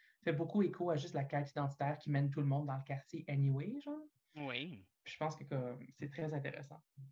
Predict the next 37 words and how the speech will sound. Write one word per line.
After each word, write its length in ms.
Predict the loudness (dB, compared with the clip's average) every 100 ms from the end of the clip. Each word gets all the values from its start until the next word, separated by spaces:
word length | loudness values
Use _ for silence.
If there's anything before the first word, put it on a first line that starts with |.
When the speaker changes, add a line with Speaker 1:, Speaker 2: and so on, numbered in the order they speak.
| -4
Speaker 2:
Et 240 | -2 -2 2
en 140 | 2
même 220 | 4 2
temps, 240 | 2 2 2 0
tout 120 | -8 -6
le 100 | 0
monde 300 | 2 4 2
a 60 |
peur 380 | 0 2 2 0 -4
d'eux 220 | -4 -4 -2
parce 240 | -4 -4
qu'ils 120 | -6 0
savent 280 | 2 2 2
que 140 | -2
si 320 | -2 -4 -2
Cher 260 | 0 2 2
et 80 | 0
Bone 220 | 0 -2
arrive 300 | -2 -2 -6 -8
pour 200 | -10 -6
les 120 | -4 -4
prendre, 680 | -4 0 2 0 -4 -6 -12 _ -20 -20 -20 _ _ _ -12
c'est 260 | -8 -2 2
leur 200 | 2 0
fin. 300 | -2 -2 -2 -6 _ _ -20 -4
Speaker 1:
Oui. 140 | -2 -2 -4 -20 -20 _ -20 -18 -4
Puis 340 | -2 -2 -6 -12 -14 -20 -20 -8 2
c'est 80 |
eux 220 | 4 6 6
autres 180 | 6
le 80 | 2
prochain 320 | 2 0 2
dessert. 420 | 0 2 2 0 -4 -16 -20 _ -12
Speaker 2:
C'est 240 | -2 0 2
exactement, 760 | 0 0 -2 -2 -2 0 2 0
c'est, 260 | -2 -8 -8
c'est, 340 | -6 -4 -4